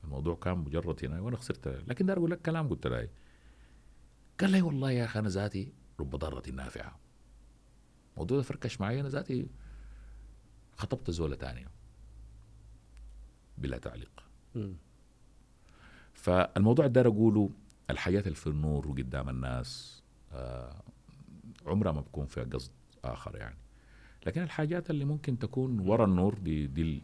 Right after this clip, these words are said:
Speaker 1: دي المفروض يقفوا فيها الناس.
Speaker 2: تمام. آه، قبل ما نمشي لآخر صندوق عندنا،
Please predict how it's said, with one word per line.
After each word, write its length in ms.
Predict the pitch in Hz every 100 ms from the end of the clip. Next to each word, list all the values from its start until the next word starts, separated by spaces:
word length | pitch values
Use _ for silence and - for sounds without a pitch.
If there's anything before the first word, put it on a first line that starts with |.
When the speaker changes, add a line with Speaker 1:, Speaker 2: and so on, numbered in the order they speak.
| -
Speaker 1:
دي 120 | 82
المفروض 340 | 80 - 78
يقفوا 260 | 67 62 60
فيها 160 | 58
الناس. 360 | 60 62 62 - - - -
Speaker 2:
تمام. 320 | 113 135 107 -
آه، 240 | - 131 120
قبل 280 | 120 143 139
ما 80 |
نمشي 240 | 127 123 117
لآخر 240 | 123 -
صندوق 360 | 110 113 135 139
عندنا، 360 | 151 165 170